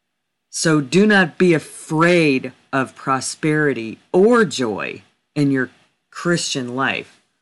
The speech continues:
Those are two things that the Lord wants for you. He's just letting you know here how to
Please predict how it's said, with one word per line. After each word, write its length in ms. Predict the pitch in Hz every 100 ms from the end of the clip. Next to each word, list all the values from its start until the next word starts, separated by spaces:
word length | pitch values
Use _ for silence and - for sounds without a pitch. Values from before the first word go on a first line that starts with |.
| _ _
Those 300 | 139 160 175
are 100 | 170
two 240 | 160 - 170
things 420 | - 160 147 143
that 160 | 135 -
the 100 | 139
Lord 420 | 139 135 131 117 _ _ _ _ _ _ -
wants 640 | 131 156 180 220 - -
for 340 | - 127 101 90
you. 380 | - 64 50 - _ _ _ _ _ _ _
He's 220 | 160 151
just 320 | - 151 - - -
letting 360 | 131 131 147
you 120 | 151 160
know 320 | 156 151 143
here 680 | - 202 190 131 113 117 - _ _ _ _
how 480 | - 127 117 113 110 - _ _
to 380 | - 139 120